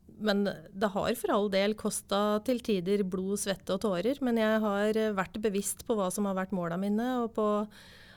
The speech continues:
at jeg vil videre. Eh, og, eh, jeg tror kanskje også at det er nettopp nedtura du lærer aller, aller mest av,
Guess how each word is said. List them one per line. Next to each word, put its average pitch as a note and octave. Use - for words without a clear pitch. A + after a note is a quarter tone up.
at G#3+
jeg G3+
vil G3+
videre. G#3+
Eh, G#3+
og, G#3
eh, C4
jeg B3+
tror C4
kanskje A3
også G3+
at -
det G3+
er F#3+
nettopp G#3
nedtura G3
du G#3+
lærer G#3
aller, G#3
aller G3
mest -
av, E4